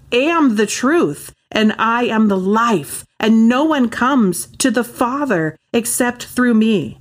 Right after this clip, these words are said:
Jesus is not just one way amongst many others, you guys. If that were true, Jesus wouldn't have had to come at all, because there are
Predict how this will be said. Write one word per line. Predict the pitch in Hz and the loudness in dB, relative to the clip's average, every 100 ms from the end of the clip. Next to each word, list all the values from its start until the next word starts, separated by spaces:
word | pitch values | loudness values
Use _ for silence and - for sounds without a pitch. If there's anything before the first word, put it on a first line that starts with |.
| - - _ _ _ _ _ | -20 -20 _ _ _ _ _
Jesus | - 330 392 381 254 | 0 2 2 0 0
is | 220 | 2
not | 214 220 190 | 0 0 0
just | 214 - | 0 0
one | 175 196 240 240 180 | 0 0 2 2 2
way | 208 214 208 | 2 2 0
amongst | 185 185 202 214 - - | 0 0 2 0 -2 -2
many | 185 202 226 202 | 0 2 2 0
others, | 170 190 208 202 | 0 0 0 0
you | 220 | 0
guys. | 202 202 202 202 _ _ | 0 0 -2 -4 _ _
If | 247 208 | -2 0
that | 247 262 | -2 0
were | 262 | -2
true, | - 302 294 | 0 0 0
Jesus | 214 247 254 226 | 2 0 0 0
wouldn't | 262 226 | 0 0
have | 220 | 0
had | 233 | -2
to | 202 | -2
come | - 233 | 0 2
at | 208 | 2
all, | 262 180 131 | 0 -2 -2
because | 214 226 220 | -2 -2 0
there | 240 | -2
are | 214 180 | -2 -4